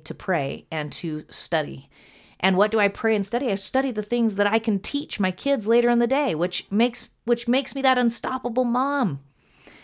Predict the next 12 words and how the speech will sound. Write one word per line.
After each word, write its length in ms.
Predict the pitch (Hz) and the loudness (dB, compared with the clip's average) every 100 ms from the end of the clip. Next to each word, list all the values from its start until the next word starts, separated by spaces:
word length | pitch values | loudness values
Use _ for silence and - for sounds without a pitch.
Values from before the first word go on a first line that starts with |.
| _ _ - | _ _ 0
And 120 | 247 | 4
I 60 | 254 | 4
learn 260 | 262 285 | 4 2
things 200 | 285 269 | 0 0
about 240 | 254 254 220 | 0 0 0
myself, 880 | 220 - - 220 262 247 - - - _ - | -2 -2 -6 -6 -6 -6 -10 -20 -20 _ -2
which 180 | 208 | 2
makes 300 | 240 262 - | 4 2 -2
me 200 | 262 269 - | -4 -4 0
an 120 | 240 | 2
unstoppable 640 | 240 233 262 - 277 277 | 2 2 0 0 -2 0
wife. 520 | 240 240 254 - - | 0 0 -2 -6 -10